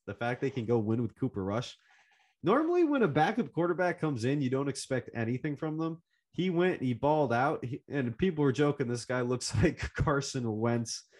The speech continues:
Yeah, or a g-, an actor playing Carson Wentz in a movie, and he did. He didn't look like he belonged out there, but he went and proved himself. Cowboys have their backup quarterback, which isn't something a lot of teams can say. So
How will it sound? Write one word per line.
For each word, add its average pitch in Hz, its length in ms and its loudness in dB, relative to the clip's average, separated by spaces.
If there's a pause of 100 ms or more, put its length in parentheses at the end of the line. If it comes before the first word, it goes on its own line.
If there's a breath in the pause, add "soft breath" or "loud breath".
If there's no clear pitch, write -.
(280 soft breath)
Yeah, 120 120 0
or 127 260 2
a 123 80 -2
g-, 127 140 -2 (100)
an 135 140 0
actor 131 320 0
playing 120 320 0
Carson 120 360 2
Wentz 117 280 -2
in 110 80 -4
a 107 60 -2
movie, 113 280 0
and 113 80 -2
he 113 80 -2
did. 113 220 0
He 113 80 -2
didn't 120 240 -4
look 113 160 -6
like 110 160 0
he 120 100 -2
belonged 107 440 -2
out 110 180 0
there, 117 180 -2
but 98 160 -8
he 117 100 -4
went 113 220 -4
and 104 160 -6
proved 117 220 -4
himself. 113 380 -4 (500 soft breath)
Cowboys 160 360 6
have 151 220 4
their 143 100 4
backup 139 440 2
quarterback, 117 520 0
which 113 160 -6
isn't 120 240 -4
something 123 280 -4
a 113 60 0
lot 117 200 4
of 110 100 -2
teams 117 280 -2
can 95 120 -6
say. 98 320 0
So 90 340 -2